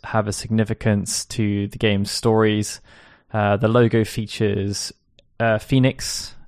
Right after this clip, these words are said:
in battle with Ifrit. So, yeah, I mean, from that, you can take that the summons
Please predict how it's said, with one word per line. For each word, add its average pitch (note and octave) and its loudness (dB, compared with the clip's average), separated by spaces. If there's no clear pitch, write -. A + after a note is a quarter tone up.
in A2 2
battle G#2+ 2
with G#2+ -4
Ifrit. - 0
So, - 0
yeah, G#2+ 6
I A2+ 0
mean, A#2+ 4
from A2+ 2
that, B2 4
you A#2+ 0
can A#2 0
take A#2 -2
that G#2+ 0
the G#2+ -4
summons C#3+ 2